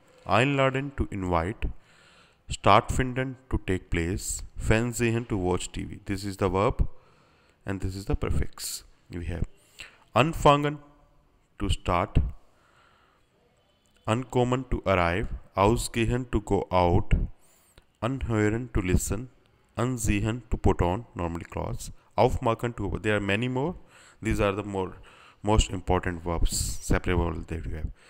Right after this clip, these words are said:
Now we see some more example how we make a sentence with that. This verb is aufstehen, that becomes stehen plus auf. Ich stehe um sechs Uhr auf. We conjugate this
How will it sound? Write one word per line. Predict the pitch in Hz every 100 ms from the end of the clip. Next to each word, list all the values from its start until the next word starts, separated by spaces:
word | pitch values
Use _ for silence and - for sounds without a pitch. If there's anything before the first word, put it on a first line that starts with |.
| - - - 104
Now |
we | 104 107
see | 120 113
some | - 101
more | 104 101
example | 95 - 95 98
how | 107 98
we | 92 98 -
make | - 95 101
a |
sentence | 101 - 92 92 -
with | 98
that. | - 98 - - - - - - - - -
This | - 101
verb | 98 113
is | - - -
aufstehen, | 101 110 - - 107 95 113 156 - _ -
that | 98 -
becomes | - - 104 120 -
stehen | - 104 101 131
plus | 131 104 -
auf. | 92 92 120 - - - - _ _ _ - _ _ _ _ _ _ _ _
Ich | 175 156 - - - - - -
stehe | - - 107 117 120 -
um | 107 110 110 _ _ 107
sechs | 104 104 -
Uhr | 95 87
auf. | 78 - - - - - _ _ -
We | 92
conjugate | - 92 87 90 92
this | - 120 - - -